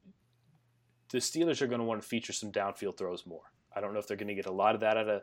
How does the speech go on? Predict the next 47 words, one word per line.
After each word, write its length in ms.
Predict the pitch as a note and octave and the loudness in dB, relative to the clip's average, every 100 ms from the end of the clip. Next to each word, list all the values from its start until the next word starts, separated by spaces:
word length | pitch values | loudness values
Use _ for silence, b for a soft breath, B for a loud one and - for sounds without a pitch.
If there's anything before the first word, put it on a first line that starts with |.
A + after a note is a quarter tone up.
| - _ _ _ - | -6 _ _ _ -2
out 100 | A2 | 0
of 100 | G#2 | 0
Big 180 | A#2 G#2+ | 0 2
Ben 160 | A2+ | 0
this 180 | A2 - | 0 0
year. 120 | A2+ | 0
I 60 | G#2+ | 2
know 140 | G#2+ | 2
they're 120 | G#2 | 2
definitely 300 | G#2 A2 A#2 | 2 0 0
gonna 160 | G#2 F#2 | -4 -4
try, 540 | - A2 G2+ A#2 A#2 - - | -2 0 2 2 0 -6 -8
uh, 180 | G2+ F#2+ | -6 -6
because 280 | G2+ G2+ | -8 -8
Juju's 360 | - A2 A2 G#2+ | -6 -4 -4 -2
not 220 | A#2 A2+ | 0 2
there. 300 | B2 A#2 A2+ _ _ _ _ _ _ _ _ _ _ - | 2 0 -2 _ _ _ _ _ _ _ _ _ _ -8
Uh, 260 | A2 G#2 G2+ | -2 -2 -2
so 260 | - A2 - - | -2 -4 -4 -2
I 140 | A2 | -2
think, 280 | - G#2+ G#2 _ | -2 -6 -8 _
you 120 | A#2+ G2 | -8 -8
know, 160 | F2+ - | -10 -4
both 180 | A2 G#2+ | -4 -2
Deontay 360 | A2+ A2 A2+ | -2 -2 -2
and 80 | A2 | -4
Claypool 380 | A2+ A2 - A2 | -2 -2 -2 -2
are, 80 | G#2+ | -2
are, 240 | A#2 A2+ | -6 -6
are 60 | A2 | -6
gonna 160 | A2 G#2 | -6 -4
have 160 | G#2+ | -2
very 140 | A2 G#2+ | -2 -4
successful 460 | - - A2 A#2 | -6 -6 -6 -6
years. 300 | G#2+ A2+ - - _ _ _ _ _ _ - | -4 -4 -6 -12 _ _ _ _ _ _ -4
Um, 300 | G#2+ G#2+ G#2+ | 0 2 2
but 200 | A#2 A#2 | 0 0
whoever 300 | A2+ C3+ D3 | 4 4 6
they 80 | D3 | 4
bring 240 | C3 C3+ | 6 6
in 180 | A#2+ G#2+ | 4 2
next, 460 | A2 G#2 - - - | 2 0 -2 -10 -4
whether 260 | G#2 A2 | -2 0
that 240 | G2+ G#2 - | 0 -2 -2
be, 440 | G#2+ G#2+ G2+ G2+ _ | -4 -4 -6 -10 _
you 100 | A2 | -12
know, 160 | G2+ | -8